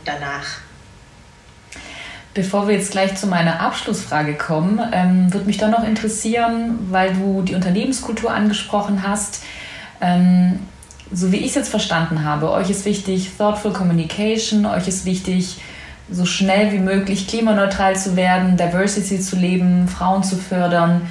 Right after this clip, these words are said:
Speaker 2: Ich hatte auch in einem anderen Interview gelesen, dass ihr euch auch sehr auf die L-G-B-T-Q-Community konzentriert, dass man da auch einen Austausch fördern kann.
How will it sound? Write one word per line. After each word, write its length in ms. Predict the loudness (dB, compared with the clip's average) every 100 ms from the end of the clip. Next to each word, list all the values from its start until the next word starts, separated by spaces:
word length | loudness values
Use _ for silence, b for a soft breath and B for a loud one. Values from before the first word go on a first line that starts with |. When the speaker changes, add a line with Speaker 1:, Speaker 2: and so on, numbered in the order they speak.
| B B -10
Speaker 2:
Ich 120 | -2
hatte 200 | 0 2
auch 100 | 2
in 140 | 4 4
einem 400 | 6 6 4 2
anderen 360 | 0 2 2 2
Interview 420 | 0 2 2 2
gelesen, 460 | 2 2 0 2 2
dass 220 | 2 0
ihr 160 | -2 0
euch 240 | 0 0
auch 140 | -2
sehr 340 | 0 2 4 4
auf 140 | 2
die 160 | -2 0
L-G-B-T-Q-Community 2250 | 0 -2 -2 -2 -4 -4 -2 -2 -2 -4 -6 -16 -18 -8 0 2 4 2 2 0 0 0
konzentriert, 680 | 0 0 0 0 0 0 0
dass 100 | 0
man 200 | 2 4
da 280 | 4 2 2
auch 220 | 2 2
einen 240 | 0 -2
Austausch 600 | -2 0 0 -2 -2 -2
fördern 340 | 0 2 4 2
kann. 460 | 2 2 2 0